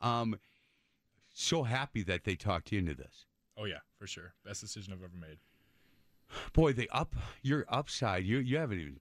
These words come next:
Speaker 1: you're, you're nowhere near to peaking, right? You've
Speaker 2: Mm-hmm.
Speaker 1: only played a couple years. That, that's awesome. When you started having success at, at tight end,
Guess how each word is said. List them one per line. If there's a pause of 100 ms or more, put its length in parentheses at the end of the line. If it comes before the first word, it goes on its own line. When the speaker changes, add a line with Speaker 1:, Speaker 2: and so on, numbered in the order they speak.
(160)
Speaker 1:
you're,
you're
nowhere
near
to (100)
peaking,
right?
You've
Speaker 2:
Mm-hmm.
Speaker 1:
only (220)
played
a
couple
years. (280)
That,
that's
awesome. (280)
When
you
started
having
success (380)
at, (120)
at
tight
end,